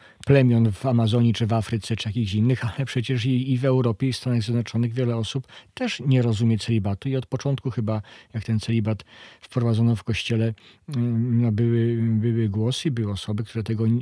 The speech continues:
nie, nie są w stanie zrozumieć. Natomiast, y, praktyka życia w, w, w Amazonii skłaniała, skłania biskupów, większość biskupów amazońskich była za tym, żeby jednak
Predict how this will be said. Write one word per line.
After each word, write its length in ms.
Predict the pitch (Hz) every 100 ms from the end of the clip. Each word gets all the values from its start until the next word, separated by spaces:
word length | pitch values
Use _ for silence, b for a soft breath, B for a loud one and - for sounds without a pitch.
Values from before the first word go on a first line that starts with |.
| 123
nie, 400 | 113 117 120 117
nie 100 | 117
są 140 | - 107
w 40 |
stanie 280 | - 104 104
zrozumieć. 480 | 101 92 95 123 160 -
Natomiast, 640 | 117 117 143 156 143 -
y, 140 | 143 120
praktyka 680 | 147 185 - 147 - 104
życia 520 | 101 95 - 120 185 190
w, 140 | - -
w, 300 | 104 - 110 113 113 117 117 120 117 113 113 110
w 80 | 123
Amazonii 680 | 117 117 113 110 131 208 -
skłaniała, 1040 | - - 147 147 147 151 180 185 147 143
skłania 460 | 127 - 160 180 120
biskupów, 920 | 113 110 - 117 - 104 101 - - 113
większość 600 | 113 208 196 - 117 95
biskupów 480 | 113 - 107 104 110
amazońskich 800 | 107 107 110 98 - - 104 110
była 400 | 110 117 110 101
za 220 | 107 98
tym, 360 | - 165 190 -
żeby 880 | 127 113 123 165 151 123 139 147 151
jednak 720 | 123 135 139 139 135 135 -